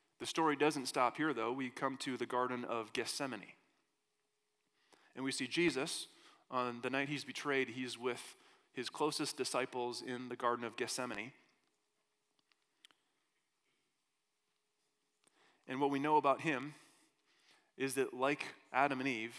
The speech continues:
he is, like Adam and Eve, but very different from Adam and Eve.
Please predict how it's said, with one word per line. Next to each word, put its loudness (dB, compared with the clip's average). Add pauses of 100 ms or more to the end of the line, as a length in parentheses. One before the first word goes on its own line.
he -2
is, 0 (1700)
like 4
Adam 4
and -2
Eve, -2
but 0 (340)
very 2
different 0
from -8
Adam -2
and -10
Eve. -10